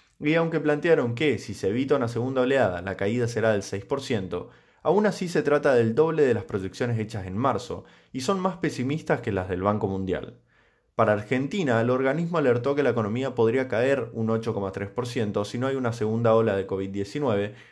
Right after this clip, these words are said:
y diez coma uno por ciento si es que la hay, cuando las previsiones antes de la pandemia señalaban una contracción del dos por ciento.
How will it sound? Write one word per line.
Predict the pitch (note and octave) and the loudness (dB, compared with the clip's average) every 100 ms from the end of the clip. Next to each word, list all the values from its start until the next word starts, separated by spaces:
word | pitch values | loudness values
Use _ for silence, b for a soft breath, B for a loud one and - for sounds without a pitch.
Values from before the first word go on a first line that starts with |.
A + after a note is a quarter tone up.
| B | B
y | D#3+ | -10
diez | D#3+ G3 F#3+ | -4 -2 -2
coma | - D3 | -2 -2
uno | C3+ F3 D#3+ | -2 0 0
por | A#2 | 0
ciento | A2+ D3 D3 | -2 -2 -2
si | D3 A2 | -2 -4
es | |
que | - G2+ | -4 2
la | A#2+ | 4
hay, | A#2+ F2 b b b | 4 2 b b b
cuando | - G#2+ G2 | -2 2 0
las | G2 | 0
previsiones | A2 G#2 G2+ C3+ G#2+ F2+ - | 0 0 0 0 0 -4 -6
antes | - C#3+ A#2+ A2 | -2 -2 2 4
de | |
la | G#2+ A2 | 4 2
pandemia | C#3 D3 A2 G#2+ A2+ | 2 2 2 0 -4
señalaban | - E3 E3 D3+ C#3+ C#3+ | -8 -2 2 4 4 2
una | B2+ A#2+ | 0 0
contracción | D3+ D3 C#3+ C#3+ - A2+ A2+ | 0 0 -2 -2 -2 -2 2
del | A2 G2 G2+ | 2 2 2
dos | A2+ | 0
por | A#2 A2 | 0 -6
ciento. | A2 F#2 D2+ A#1+ A#1+ - | -6 -8 -8 -8 -10 -10